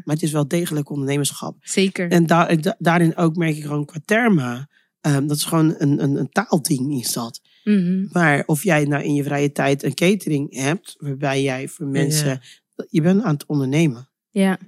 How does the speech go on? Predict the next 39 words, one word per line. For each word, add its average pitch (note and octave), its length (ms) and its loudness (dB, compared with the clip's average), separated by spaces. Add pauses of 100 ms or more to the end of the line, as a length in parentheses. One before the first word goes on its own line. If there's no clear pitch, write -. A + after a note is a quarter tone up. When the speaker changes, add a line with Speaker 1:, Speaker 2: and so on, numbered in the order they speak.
(200)
Speaker 3:
Ja, F#3+ 340 4
Speaker 1:
Weet E3 120 2
je? - 60 0
Speaker 3:
precies. F#3 560 2
Speaker 1:
En, E3 100 0
Speaker 2:
Klopt. F3 140 2
Speaker 1:
maar F3 100 4
datzelfde, F#3 800 2
mind E3 480 0
you, C3+ 340 -2
en D#3+ 180 2
we D3+ 60 4
noemen D#3 240 4
het C3 180 -2
B - 60 -20 (220)
O D3 100 2
B's. E3+ 680 2
Wat D#3 340 -2
is - 40 -14
het E3+ 100 2
verschil E3 340 0
tussen D#3 320 -2
een D3 60 0
B D3+ 200 0
O C#3 60 2
B C3+ 60 -4
en C#3+ 220 0
een D3 60 0
start-up? D3+ 480 -2 (3000)
Speaker 2:
Nou, F#3 140 2
die A3 80 2
start-up, A3+ 520 4
die G#3 120 0
kan, G#3 400 0
die F#3+ 220 0
kan F#3+ 500 0 (140)
niet G3+ 340 -2
zwart G3+ 340 -2
zijn. E3 360 -4